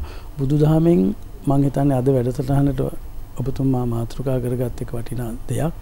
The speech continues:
ඉතින් ඒ නිසා මං හිතන්නේ ප්‍රේක්ෂකයන්ටත් මේක ආහාරයක්. මොකද මේ හොඳම වෙලාව අපේ රටේ තරුණයෝ දැන්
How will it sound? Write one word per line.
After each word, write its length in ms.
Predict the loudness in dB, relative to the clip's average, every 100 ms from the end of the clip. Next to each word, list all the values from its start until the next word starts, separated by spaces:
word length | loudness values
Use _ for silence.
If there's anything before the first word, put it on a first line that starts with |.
| -10 -10 -10 -10 -8
ඉතින් 220 | -4 0
ඒ 80 | 2
නිසා 320 | 0 2 0 0 -6 -4
මං 220 | 4 8 8
හිතන්නේ 440 | 6 4 2 0 0
ප්‍රේක්ෂකයන්ටත් 960 | 2 2 2 2 4 6 6 6 4 2 -8 0
මේක 240 | 2 2 2 4
ආහාරයක්. 580 | 6 6 6 4 0 -8 -10
මොකද 240 | -2 2 4
මේ 160 | 4 4
හොඳම 360 | 4 6 8 8
වෙලාව 360 | 6 6 6 4 0 -10 -12 -12 -10 -8
අපේ 280 | -8 0 2
රටේ 300 | 2 0 -2 -2 -8 -10 -12 -8
තරුණයෝ 440 | 0 4 8 8 8
දැන් 220 | 6 4